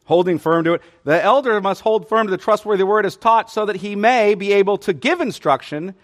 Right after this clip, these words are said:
in sound doctrine. That's, that means healthy doctrine. Sound is like the, the, the language of when your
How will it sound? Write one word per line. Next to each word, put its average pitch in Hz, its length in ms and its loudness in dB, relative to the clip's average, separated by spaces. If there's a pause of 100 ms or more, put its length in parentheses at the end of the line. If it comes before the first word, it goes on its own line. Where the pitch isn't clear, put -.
(400)
in 285 220 0
sound 220 420 -2
doctrine. 190 460 0
That's, 220 200 -4 (100)
that 277 140 -2
means 127 140 -8
healthy 165 360 -6
doctrine. 117 360 -4 (220)
Sound 202 460 -2
is 147 100 -10
like 156 180 -4
the, 143 580 -2
the, 131 160 -10
the 139 140 -6
language 151 380 -4
of 127 140 -4
when 139 120 -4
your 127 180 -6